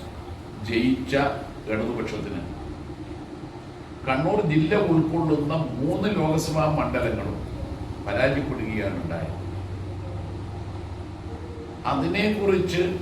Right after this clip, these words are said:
വിശദമായ പരിശോധന നടത്തിയപ്പോൾ കണ്ടെത്തിയത് ഭരണപരവും രാഷ്ട്രീയപരവും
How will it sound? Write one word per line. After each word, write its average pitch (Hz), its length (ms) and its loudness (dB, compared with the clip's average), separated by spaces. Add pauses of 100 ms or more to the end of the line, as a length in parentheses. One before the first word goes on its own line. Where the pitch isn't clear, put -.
(420)
വിശദമായ 180 540 4 (120)
പരിശോധന 151 540 4
നടത്തിയപ്പോൾ 127 600 -2 (160)
കണ്ടെത്തിയത് 110 680 -2 (720)
ഭരണപരവും 135 720 2 (840)
രാഷ്ട്രീയപരവും 135 840 2